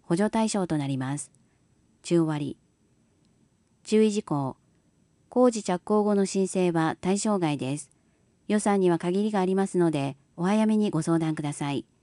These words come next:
六十五歳以上の方は、在宅高齢者住宅改造助成事業の対象となります。申し込み、問い合わせ先。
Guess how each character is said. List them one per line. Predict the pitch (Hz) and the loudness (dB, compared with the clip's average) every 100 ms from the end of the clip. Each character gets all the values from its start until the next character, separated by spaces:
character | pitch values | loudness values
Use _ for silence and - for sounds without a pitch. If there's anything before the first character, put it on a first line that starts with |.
| _ _ _ _ _ _ _ | _ _ _ _ _ _ _
六 | 185 240 | 0 2
十 | 233 247 | 4 4
五 | 240 | 4
歳 | 233 233 | 0 -2
以 | 233 | 0
上 | 226 | 0
の | 208 | -2
方 | 202 202 185 | -2 -2 0
は、 | 147 139 - _ - | 0 -2 -8 _ 0
在 | 190 | 2
宅 | 208 220 208 | 2 -2 -2
高 | 208 208 | 0 0
齢 | 214 202 | 0 -2
者 | 156 147 | -2 -2
住 | - 196 | 0 0
宅 | 220 214 | 0 -2
改 | 208 208 | -2 -2
造 | 202 202 | 0 0
助 | 185 | -2
成 | 180 196 | -2 -2
事 | 202 214 | -2 -2
業 | 220 190 | 0 0
の | 143 | 0
対 | 139 160 | -2 -2
象 | 170 160 | 0 0
と | 151 | 0
な | 147 | -2
り | 139 | -2
ま | 135 139 | -2 -4
す。 | - - _ _ _ _ _ _ _ _ _ _ _ _ _ _ _ _ _ | -8 -12 _ _ _ _ _ _ _ _ _ _ _ _ _ _ _ _ _
申 | 190 202 | 0 2
し | - | 0
込 | 196 | 0
み、 | 185 185 - | 2 2 0
問 | 170 175 | 2 2
い | 175 | 4
合 | |
わ | 170 | 0
せ | 170 | -4
先。 | 156 - 147 - | -8 -6 -6 -6